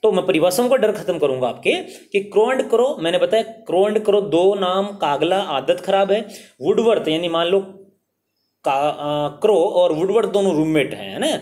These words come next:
यानी मान लेते हैं ये दोनों क्या हैं, दोस्त हैं पक्के, ये दोनों साथ रहते हैं। इस क्रो की तो आदत क्या खराब है,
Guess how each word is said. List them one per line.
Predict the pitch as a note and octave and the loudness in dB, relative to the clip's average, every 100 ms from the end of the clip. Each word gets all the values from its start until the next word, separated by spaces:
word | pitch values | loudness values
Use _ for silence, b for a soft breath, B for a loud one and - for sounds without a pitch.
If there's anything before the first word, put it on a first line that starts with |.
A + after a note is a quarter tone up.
| B B | B B
यानी | D3+ D3+ | -4 0
मान | C#3+ E3 | 0 0
लेते | F#3+ A#3+ | 0 0
हैं | A3 | 0
ये | |
दोनों | D#3+ D#3+ E3+ | 0 0 -2
क्या | E3 E3+ | 0 2
हैं, | B3+ E4+ - - - | 0 -2 -8 -20 -10
दोस्त | C3 D#3+ D#3+ - | 0 2 2 -2
हैं | B2 | -6
पक्के, | A2+ - G#2+ F#2+ - B B B G3+ | -8 -12 -12 -12 -12 B B B -4
ये | G#3+ G#3+ | 0 2
दोनों | A3+ A3+ | 2 2
साथ | F#3 C3+ | 0 0
रहते | C3+ F#3+ | -2 -2
हैं। | F#3+ - | -4 -2
इस | G#3 - C4 C4 B3 B B | -2 -2 -2 -4 -6 B B
क्रो | F#3 A3 | 2 2
की | A3 B3 | 0 -4
तो | A#3+ | 0
आदत | F3 D#3+ F#3+ | 0 0 -2
क्या | G#3 G3+ | 0 -2
खराब | D#3+ A2+ G2+ | -2 -6 -6
है, | A2 | -10